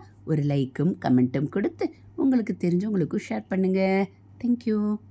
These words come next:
ஹர ஹர சங்கர, ஜெய ஜெய சங்கர. ஹர ஹர சங்கர, ஜெய ஜெய சங்கர, மகா பெரிவா சரணம்.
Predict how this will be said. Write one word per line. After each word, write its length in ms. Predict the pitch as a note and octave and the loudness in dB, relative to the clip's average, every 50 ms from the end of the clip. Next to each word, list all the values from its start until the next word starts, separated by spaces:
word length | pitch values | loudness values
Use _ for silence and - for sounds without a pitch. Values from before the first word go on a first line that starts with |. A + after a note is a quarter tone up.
| - - - - - - - | -20 -20 -20 -20 -20 -20 -10
ஹர 140 | - - B2+ B2+ | -6 -4 -4 -2
ஹர 160 | B2+ C#3 C3+ D3 D3 | -2 0 -2 -2 -4
சங்கர, 520 | - - - C#4 D#3+ D#3+ D#3+ - E3 E3 F3+ G3+ D4+ - - - - - - - - - | -4 -4 0 0 0 0 2 0 0 2 2 0 -2 -4 -8 -20 -20 -20 -20 -20 -10 -4
ஜெய 200 | E3+ E3 G#3 A#3 A#3 | 0 2 2 2 2
ஜெய 240 | F#3 F3 D#3 D#3 E3 - | 2 0 0 0 -2 -4
சங்கர. 480 | - - C4+ A#3+ A#3 A#3 - A#3+ A3+ A3+ A#3 - - _ - - - - - - | -2 0 2 2 2 2 0 0 0 0 -2 -4 -8 _ -20 -20 -20 -20 -20 -8
ஹர 160 | - - A3 - | -6 -6 -6 -4
ஹர 180 | - C3 C#3 D3+ | -2 -2 -2 -2
சங்கர, 680 | D3+ - - A#3 A#3+ - - - F3 F3 F3 G3 C#4 - - - - - - - - D#3 | -2 -2 -2 -2 -2 -2 0 0 0 2 2 0 -2 -4 -8 -20 -20 -20 -20 -12 -4 0
ஜெய 180 | D#3 F#3+ A3 A3+ | 2 2 2 2
ஜெய 260 | G#3 G3+ F3 D3 C#3+ | 2 2 2 2 2
சங்கர, 640 | G#3 - - B3 A#3+ A3+ A#3 A#3+ A3+ A3 A#3 - - - - - - - - - | 0 -2 0 0 0 0 0 -2 -2 -2 -2 -4 -6 -14 -20 -20 -20 -20 -20 -20
மகா 260 | - - - - C#3 D3 - | -18 -10 -6 -6 -6 -2 -2
பெரிவா 500 | D3 C#3+ C#3+ D3 D3 D#3 D#3 D#3+ F3+ F#3 - - | -2 0 0 0 0 0 0 0 -2 -2 -2 -2
சரணம். 320 | B3 A3+ A3+ A3+ A#3+ - | -2 0 0 0 -2 -2